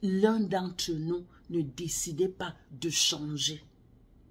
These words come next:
J'ai commencé à travailler sur moi.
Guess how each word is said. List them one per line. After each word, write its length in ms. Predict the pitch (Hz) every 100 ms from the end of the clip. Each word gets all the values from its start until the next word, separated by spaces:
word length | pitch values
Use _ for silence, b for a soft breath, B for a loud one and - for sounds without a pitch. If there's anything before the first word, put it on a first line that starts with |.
| - - - - - B B 170
J'ai 260 | 160 214
commencé 640 | - 175 170 175 165 226 -
à 100 | 170
travailler 680 | - - 185 165 151 160 202
sur 320 | 196 - 170
moi. 340 | 156 180 170